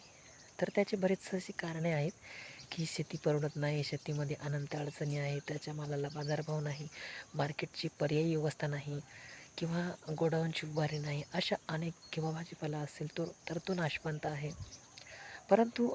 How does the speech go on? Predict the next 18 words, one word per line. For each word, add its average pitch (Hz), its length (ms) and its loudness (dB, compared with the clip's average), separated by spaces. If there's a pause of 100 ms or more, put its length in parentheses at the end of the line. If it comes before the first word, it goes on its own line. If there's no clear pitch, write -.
लोखंड, 185 460 8
सोने, 170 420 2 (280)
चांदी 156 420 2 (220)
क्या-, 180 280 4 (320)
किंवा 196 160 2
त्याची 208 400 2
उपलब्धता 175 420 0
मोठ्या 170 320 0
प्रमाणात 160 400 -2
आहे, 156 240 -2 (540)
परंतु 196 320 6
तू 208 200 0
ती 180 680 0
मक्तेदारी 160 500 0
शाहीमध्ये 151 600 -2
आज 147 200 -8 (100)
उभी 156 200 0
आहे. 147 240 0